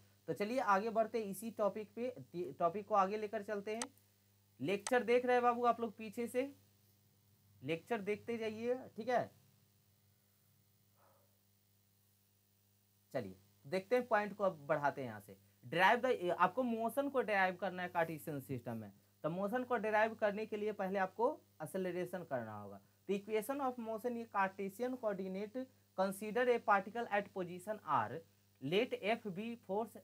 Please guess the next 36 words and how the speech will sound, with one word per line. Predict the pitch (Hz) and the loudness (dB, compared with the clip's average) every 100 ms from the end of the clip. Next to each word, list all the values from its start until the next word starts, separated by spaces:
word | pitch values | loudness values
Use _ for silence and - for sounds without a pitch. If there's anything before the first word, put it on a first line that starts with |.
| - | -2
acting | 165 - 226 | -2 -4 -8
on | 208 180 175 | -2 -2 4
the | 170 202 254 _ _ | 4 4 0 _ _
particle | 170 170 190 226 185 | 2 2 2 0 2
as | 185 185 | 0 0
illustrated | 170 170 175 175 - 196 220 269 - _ - | -4 -4 -6 -10 -8 -4 -4 -6 -12 _ -10
in | 180 240 | -6 -6
figure। | 247 175 120 98 - _ _ _ | -2 -4 -2 -6 -12 _ _ _
यहाँ | 202 220 277 | 2 4 4
पे | 285 | 0
एक | 262 214 | -4 -2
body | 180 185 180 226 | 0 0 0 0
है, | 165 160 226 - _ _ _ _ _ _ _ _ _ 151 | 2 2 0 -8 _ _ _ _ _ _ _ _ _ 2
यहाँ | 170 208 | 4 4
पे | 226 | 2
एक | 208 | 0
बॉडी | 170 175 185 220 | 0 0 0 2
है | 151 165 - - | 2 0 -6 -12
जिसका | 127 165 - | -8 -2 0
वेलोसिटी | 185 196 190 190 202 196 208 | 0 0 -2 -4 -6 -8 -6
है, | 208 214 247 - - - 156 | 0 2 0 -4 -20 -4 -2
एक्सेलरेशन | 165 190 180 180 190 190 226 220 | 2 0 0 0 -2 0 -2 0
है, | 233 254 _ - | -2 -2 _ -4
ठीक | 208 | 2
है, | 240 113 - - 143 | 4 2 -4 -2 4
एक्सेलरेशन | 165 170 185 190 196 233 226 | 4 4 -2 -2 -2 -2 -2
है, | 220 226 | 0 -2
तो | 196 | -2
यानी | 180 180 185 - | -4 -4 -6 -6
force | 190 208 208 | -4 -4 -8
is | 208 | -12
equal | 180 190 185 | -8 -6 -4
to | 202 | -4
mass | 190 175 185 190 | -2 -2 -2 -4
into | 190 180 226 254 - _ 151 | -10 -8 -8 -8 -12 _ -6
acceleration, | 151 180 180 180 214 202 180 | -2 0 2 2 -2 0 -2